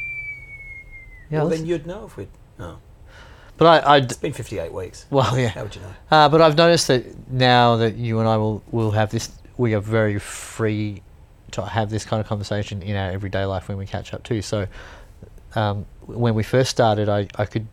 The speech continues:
Speaker 1: definitely tell whether we spoke about something in our podcast or in real life because we spoke differently. But now,
Speaker 2: Really?
Speaker 1: yeah, I feel like now we're
Speaker 2: Hmm.
Speaker 1: even,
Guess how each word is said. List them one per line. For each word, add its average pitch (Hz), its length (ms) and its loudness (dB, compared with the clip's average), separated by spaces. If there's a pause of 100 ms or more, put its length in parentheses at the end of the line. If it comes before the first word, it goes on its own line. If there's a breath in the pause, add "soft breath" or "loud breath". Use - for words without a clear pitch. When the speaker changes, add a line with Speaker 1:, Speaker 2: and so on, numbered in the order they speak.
(100)
Speaker 1:
definitely 110 420 -4
tell 104 400 0
whether 104 180 -2
we 101 120 -4
spoke 101 280 -6
about 101 200 -4
something 95 440 -8 (880 soft breath)
in 113 140 -2
our 104 100 2
podcast 110 720 0
or 101 140 -2
in 98 280 -6 (800)
real 113 220 0
life 120 480 0 (340 soft breath)
because 107 300 -4 (640)
we 120 560 -4 (100)
spoke - 320 0
differently. 104 360 -4
But 98 120 -4
now, 104 400 0 (160)
Speaker 2:
Really? 277 440 -2
Speaker 1:
yeah, 104 320 0
I 110 100 -2
feel 113 280 -4
like 101 200 -2
now 101 200 -2
we're 98 360 -6 (1300 soft breath)
Speaker 2:
Hmm. 330 220 -12
Speaker 1:
even, 151 380 2